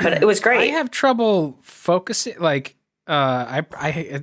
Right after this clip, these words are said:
Speaker 2: I have to practice more with them. I think it's just, it,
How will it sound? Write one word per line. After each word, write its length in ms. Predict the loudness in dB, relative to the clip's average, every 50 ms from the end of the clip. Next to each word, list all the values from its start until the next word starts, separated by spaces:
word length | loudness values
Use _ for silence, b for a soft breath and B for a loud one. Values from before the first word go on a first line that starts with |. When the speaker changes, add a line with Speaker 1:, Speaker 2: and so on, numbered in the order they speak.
| -10 -12
Speaker 2:
I 140 | -10 -6 -4 -4
have 100 | -4 -2
to 120 | -2 -4 -4
practice 680 | -6 _ -12 -8 -8 -8 -6 -6 -8 -8 -6 -6 -4
more 180 | -4 -4 -4
with 180 | -6 -8 -8 -8
them. 140 | -8 -10 -10
I 60 | -12
think 280 | -12 -12 -14 -12 -10 -12
it's 180 | -10 -8 -8
just, 220 | -8 -8 -10 -12 -16 -10 -6
it, 320 | -4 -4 -6 -6 _